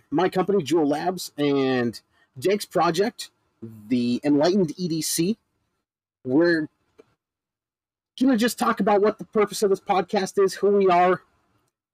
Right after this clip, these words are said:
I'm not gonna really try and sell you on why you should listen to us.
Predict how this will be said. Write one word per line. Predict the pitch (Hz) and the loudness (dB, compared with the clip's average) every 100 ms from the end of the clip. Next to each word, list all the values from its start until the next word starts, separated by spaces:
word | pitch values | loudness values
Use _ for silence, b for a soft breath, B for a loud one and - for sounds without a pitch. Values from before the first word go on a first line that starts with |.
| _ _ _ _ _ _ _ - | _ _ _ _ _ _ _ -4
I'm | 175 | 0
not | 190 | 2
gonna | 196 180 | 2 4
really | 185 185 | 4 2
try | 196 180 | 0 -2
and | 170 | -2
sell | 180 180 | 0 2
you | 190 165 | 2 2
on | 165 | 2
why | 147 170 | 2 0
you | 185 | 0
should | - 170 | -2 -2
listen | 185 220 | -2 -2
to | 208 240 | 0 0
us. | 254 - | 0 -6